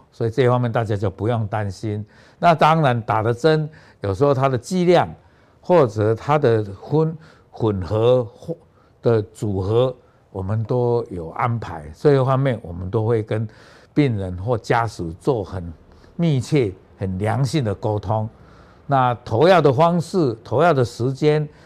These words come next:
甚至于需要住院吗？我们现在都是一般来讲，只要你是在体能许可的范围，我们都尽量是在采用门诊的化学治疗。这样的话，你就很方便，不要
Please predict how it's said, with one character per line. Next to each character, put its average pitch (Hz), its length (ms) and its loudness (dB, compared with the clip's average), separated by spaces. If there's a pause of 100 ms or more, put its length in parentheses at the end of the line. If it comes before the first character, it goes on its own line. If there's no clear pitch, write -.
(220)
甚 180 240 2
至 156 180 2
于 143 140 4
需 156 240 -2
要 165 160 6
住 175 260 4
院 165 160 4
吗？ 151 400 0 (220)
我 - 80 -6
们 208 100 2
现 254 160 4
在 220 80 4
都 202 160 6
是 175 360 4
一 170 40 0
般 147 200 0
来 131 120 0
讲， 101 300 -6 (260)
只 - 160 -2
要 147 180 4
你 107 260 -4
是 117 420 -2 (280)
在 123 200 2
体 98 240 -6
能 101 220 -4
许 117 220 -6
可 117 120 0
的 98 140 -2
范 113 240 -2
围， 85 240 -10
我 87 100 -14
们 98 80 -6
都 117 80 -2
尽 123 240 -4
量 117 140 -2
是 113 160 -10
在 110 240 -4
采 - 220 -12
用 110 220 -4 (340)
门 110 280 -2
诊 90 180 -6
的 90 140 -8
化 117 220 -4
学 87 160 -10
治 110 180 -8
疗。 82 240 -12 (560)
这 151 120 2
样 139 100 4
的 117 100 0
话， 120 300 0 (140)
你 87 100 -10
就 110 320 0 (120)
很 - 200 -16
方 110 280 -4
便， 110 220 -2 (240)
不 113 120 -2
要 104 340 0